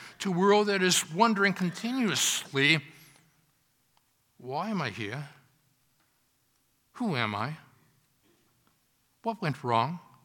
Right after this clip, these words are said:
How can this be fixed? And where is this world headed?" It is the creed you have just seen here in these verses,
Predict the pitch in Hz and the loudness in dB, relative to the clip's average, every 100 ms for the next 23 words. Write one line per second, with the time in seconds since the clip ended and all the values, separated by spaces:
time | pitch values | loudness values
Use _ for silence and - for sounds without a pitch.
0 | _ _ _ _ _ _ _ _ _ _ | _ _ _ _ _ _ _ _ _ _
1 | _ _ _ _ _ 226 233 233 175 - | _ _ _ _ _ -2 2 2 0 -2
2 | 123 - 190 170 - - - - - _ | -8 -2 -2 -2 -4 -4 -6 -12 -20 _
3 | _ _ - _ _ _ _ _ _ _ | _ _ -20 _ _ _ _ _ _ _
4 | _ _ _ - 196 240 214 180 - 147 | _ _ _ -8 -4 0 0 0 -2 -4
5 | - - 120 113 117 147 160 160 - - | -6 -6 -4 -2 0 -2 -4 -10 -14 -20
6 | - - _ _ - 220 190 107 - - | -20 -20 _ _ -6 -2 -2 -4 -18 -20
7 | - _ _ _ _ _ _ _ _ _ | -20 _ _ _ _ _ _ _ _ _
8 | _ _ - 147 143 131 127 - - - | _ _ -6 -4 -2 -4 -2 0 2 2
9 | - - _ _ _ _ _ - 151 - | 0 -10 _ _ _ _ _ -14 -10 -10
10 | - 196 151 95 80 80 - _ _ _ | -4 -4 -4 -6 -12 -16 -18 _ _ _
11 | _ _ - 131 123 107 127 117 - - | _ _ -10 -6 -6 -4 -6 -4 -6 -6
12 | - - - 165 147 143 127 117 98 98 | -12 -4 -4 -2 -4 -4 -6 -8 -8 -8
13 | 95 _ _ _ _ _ _ _ - 120 | -10 _ _ _ _ _ _ _ -10 -8
14 | 110 107 127 131 123 - 90 110 - - | -8 -6 -2 -2 -4 -12 -18 -16 -14 -12
15 | - | -14